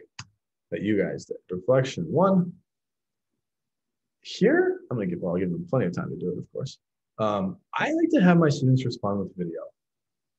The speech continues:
because it allows, it allows me to really, you know, see how they're, how my students can express their emotions. They can really show how they're feeling about a certain topic with a video versus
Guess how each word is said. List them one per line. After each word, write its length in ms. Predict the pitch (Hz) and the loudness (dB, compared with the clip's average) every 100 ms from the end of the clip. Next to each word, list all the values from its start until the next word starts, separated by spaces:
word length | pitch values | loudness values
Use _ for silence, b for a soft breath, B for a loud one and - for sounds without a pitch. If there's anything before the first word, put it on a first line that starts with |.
| _ - | _ -2
because 600 | 120 143 143 139 131 135 _ | 4 8 8 8 4 -4 _
it 160 | 135 147 | 4 6
allows, 800 | 131 127 135 175 190 185 143 - | 6 6 4 4 4 4 2 2
it 60 | 120 | 4
allows 340 | 117 127 160 | 4 4 4
me 160 | 143 143 | 4 0
to 160 | 127 | 0
really, 420 | 104 113 110 98 90 _ - | 2 2 2 0 -6 _ -8
you 80 | 90 | -6
know, 60 | |
see 340 | 87 - 120 123 | -6 -8 -4 -2
how 220 | 113 95 | 0 0
they're, 200 | 87 80 - - | -2 -4 -10 -4
how 340 | 95 95 85 _ _ _ _ _ _ _ _ _ _ _ _ _ _ _ _ _ _ _ _ _ - | -2 -2 -6 _ _ _ _ _ _ _ _ _ _ _ _ _ _ _ _ _ _ _ _ _ -2
my 80 | 135 | 0
students 320 | - 311 185 | 6 6 6
can 140 | 175 | 4
express 580 | - - - 156 - - - | 2 -2 2 2 2 -4 0
their 220 | 117 107 | 2 4
emotions. 520 | 107 101 98 - - | 2 0 -2 -6 -2
They 120 | 113 | 0
can 120 | 113 123 | 2 4
really 280 | 151 160 | 6 6
show 720 | 139 - - 147 113 95 110 110 _ _ _ _ | 4 0 4 6 8 6 2 -4 _ _ _ _
how 180 | - 139 | 2 6
they're 160 | 143 127 | 8 6
feeling 300 | 139 131 113 | 4 4 4
about 200 | 104 107 | 4 2
a 60 | |
certain 260 | 104 110 98 | 0 -2 -2
topic 260 | 98 92 90 | -4 -2 -2
with 140 | 92 | -2
a 60 | 90 | -2
video 300 | 87 82 80 85 | -4 -6 -6 -2
versus 300 | 107 110 | -2 -2